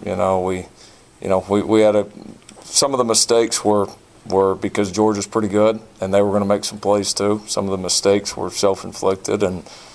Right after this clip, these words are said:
and we could have done better. So, yeah, no, that's, uh, I've never, like I said, I said it after the game, I've never had one where I don't go,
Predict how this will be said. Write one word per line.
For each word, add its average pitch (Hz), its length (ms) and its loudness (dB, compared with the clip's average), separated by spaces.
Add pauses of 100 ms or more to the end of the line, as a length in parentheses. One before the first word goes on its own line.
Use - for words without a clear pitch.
(300)
and 92 100 2
we 98 80 2
could 107 160 0
have 101 80 0
done 101 220 2
better. 101 280 4
So, 98 400 0 (120)
yeah, 104 260 2 (120)
no, 92 180 -4
that's, 98 360 0
uh, 95 280 2 (560)
I've 104 100 2
never, 104 280 2
like 101 100 2
I - 20 -12
said, 98 220 2
I 110 100 6
said 107 220 2
it 101 40 6
after 95 200 0
the 85 40 -10
game, 95 240 0
I've 104 160 2
never 92 320 2
had 90 140 2
one 92 300 2
where 90 160 4
I - 20 4
don't 92 240 2
go, 95 140 2